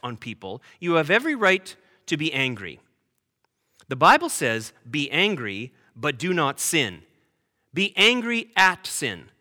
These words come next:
Be angry at the devil. But be thankful that Jesus has overcome it all. Then in verse thirty-eight it says, "Jesus was still angry as he arrived at the tomb.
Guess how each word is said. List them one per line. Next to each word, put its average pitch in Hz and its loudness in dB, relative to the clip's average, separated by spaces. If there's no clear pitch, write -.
Be 170 0
angry 190 0
at 180 4
the 147 0
devil. 110 -4
But 147 0
be 165 -2
thankful 151 -2
that 147 0
Jesus 123 -6
has 151 0
overcome 123 0
it 127 0
all. 117 2
Then 190 4
in 220 2
verse 196 0
thirty-eight 160 2
it 117 -10
says, 110 -4
"Jesus 240 -2
was 160 -6
still 262 -2
angry 139 -2
as 151 0
he 160 -2
arrived 151 6
at 147 -10
the 139 -16
tomb. 98 -12